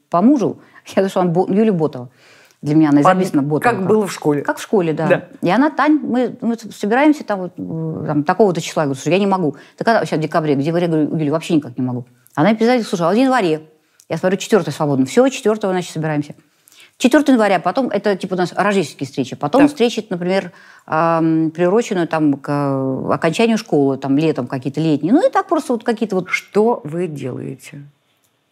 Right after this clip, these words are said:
Speaker 2: Вы прям собираетесь
Speaker 1: Мы
Speaker 2: всем
Speaker 1: ржём,
Speaker 2: классом?
Speaker 1: <laughs> выпиваем. Там, не знаю, ну, а на самом деле, э, Юля, она очень такая активная, она придумывает какие-то стихи,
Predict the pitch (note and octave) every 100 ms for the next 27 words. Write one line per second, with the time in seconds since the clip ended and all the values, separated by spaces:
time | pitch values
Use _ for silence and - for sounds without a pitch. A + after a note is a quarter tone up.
0 | _ - D3+ F3+ D#3+ D3+ D3 F#3+ G#3 E3+
1 | D4 A#3+ E3 A#3 B3 F3+ A3 C#4+ F3 C#4+
2 | - B3 B3+ A3+ F#3+ G#3+ G#3+ G#3 _ _
3 | - - _ _ - F3 E3+ D#3+ G#3 A3
4 | F#3+ G3 G#3 G#3+ G#3+ A3 G3+ G#2+ F#3 G3+
5 | D4+ C#4 F3+ F#3+ F#3 - E3+ F3 E3+ F3+
6 | E3+ E3 - - E4+ D4+ F3 F3 E3+ G3
7 | G3 E3+ F#3 B3+ B3 A3+ - A3 - A#3
8 | B3